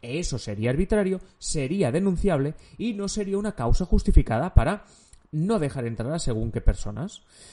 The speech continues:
Cuando tú lo justificas, cuando realmente hay una causa,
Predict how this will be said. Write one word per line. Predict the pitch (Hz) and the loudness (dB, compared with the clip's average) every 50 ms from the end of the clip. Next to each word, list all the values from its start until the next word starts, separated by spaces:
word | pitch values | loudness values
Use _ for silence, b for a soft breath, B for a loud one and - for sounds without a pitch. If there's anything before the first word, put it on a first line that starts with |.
| B B _ | B B _
Cuando | - 156 151 160 165 165 165 165 147 156 156 | -4 -2 0 0 0 -2 -4 -4 -4 -4 8
tú | - 269 277 | 8 8 8
lo | 277 262 | 8 4
justificas, | - - 196 160 - 139 - - 180 - - 107 101 110 - | 2 2 2 2 0 -2 -2 -2 -2 -2 -4 -8 -8 -8 -8
cuando | - 101 - - 110 107 | -10 -10 -12 -14 -14 -12
realmente | - 98 117 127 135 143 139 131 143 | -10 -10 -8 -6 -6 -8 -6 -4 -4
hay | 127 123 117 | -4 -4 -4
una | 123 120 113 101 - | -6 -6 -6 -8 -8
causa, | - 131 127 156 143 - - - 117 101 101 110 | -10 -4 0 2 4 2 2 2 -4 -6 -6 -8